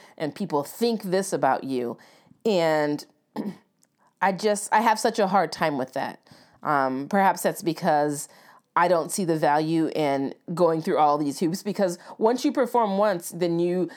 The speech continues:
you're typic-, then you become an actor. And then I don't know who I'm interacting with. Am I, like, the real deal person, and, but behind closed doors, you're shady as all get out? I don't know. So I'd rather, you know, see,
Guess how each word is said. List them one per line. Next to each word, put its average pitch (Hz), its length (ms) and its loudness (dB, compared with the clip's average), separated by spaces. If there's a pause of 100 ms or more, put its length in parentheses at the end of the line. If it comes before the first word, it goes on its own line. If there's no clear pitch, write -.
(120)
you're 208 100 0
typic-, 269 400 0
then 208 300 2
you 240 60 0
become 262 320 0
an 240 100 0
actor. 214 540 -2 (440)
And 196 140 2
then 202 80 2
I 180 120 4
don't 208 180 2
know 190 160 2
who 226 260 2
I'm 170 140 2
interacting 147 600 0
with. 120 240 -4
Am 165 140 0
I, 165 220 4
like, 151 420 -2 (380)
the 180 120 4
real 190 360 2
deal 180 320 2
person, 247 420 0
and, 175 320 -4
but 175 140 4
behind 180 400 2
closed 185 320 -2
doors, 185 480 0 (160)
you're 175 120 2
shady 185 440 2
as 185 120 0
all 180 160 4
get 180 220 0
out? 202 380 0 (680)
I 190 100 4
don't 196 260 2
know. 196 460 0 (260)
So - 120 -2
I'd 196 120 2
rather, 202 640 2 (340)
you 196 100 -2
know, 156 280 2
see, 175 640 -2